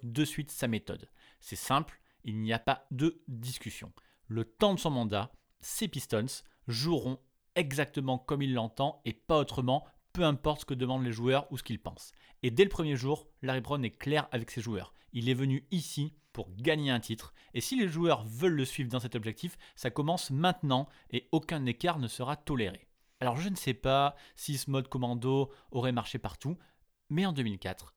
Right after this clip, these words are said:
à Détroit, il tombe plutôt bien puisque les joueurs que Joe Dumars avait assemblés en quelques saisons,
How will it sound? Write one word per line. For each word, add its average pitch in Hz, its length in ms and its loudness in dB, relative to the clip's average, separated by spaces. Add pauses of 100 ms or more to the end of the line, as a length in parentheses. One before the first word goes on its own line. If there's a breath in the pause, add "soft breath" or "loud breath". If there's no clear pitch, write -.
(140)
à 180 120 2
Détroit, 123 500 0 (280 loud breath)
il 131 100 -4
tombe 139 320 -4 (220)
plutôt 160 340 0
bien 131 300 0 (200 soft breath)
puisque - 280 -4
les 120 140 0
joueurs 147 400 0
que 101 140 -6
Joe 147 220 -4
Dumars 131 420 0
avait 110 220 -2
assemblés 110 600 -2 (320 loud breath)
en 113 100 -2
quelques 113 260 -4
saisons, 117 420 -4